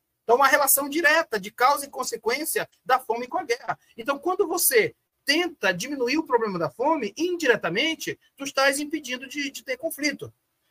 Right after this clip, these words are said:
Então, vejam como há uma relação da agenda social com a agenda de segurança. Então, nessa perspectiva, a onu, ela acaba sendo ainda um instrumento interessante.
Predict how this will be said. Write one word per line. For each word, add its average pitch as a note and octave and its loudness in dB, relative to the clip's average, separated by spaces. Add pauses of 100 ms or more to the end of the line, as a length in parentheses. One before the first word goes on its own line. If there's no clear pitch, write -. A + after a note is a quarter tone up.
Então, A#3+ 0
vejam D#4 0
como B3+ 0
há C4 10
uma C4+ 0
relação A#3+ 0
da E3+ 2
agenda G3 -2
social A#3+ 0 (280)
com C#4+ 0
a C#4 4
agenda B3 0
de - -8
segurança. C4+ -4 (260)
Então, A#3 4
nessa E4+ -2
perspectiva, A3+ -4
a G3+ 8
onu, A3 0
ela A#3+ 0
acaba D4+ -2
sendo C4+ -4
ainda D4 -4
um C#4 -8
instrumento B3 -8
interessante. B3 0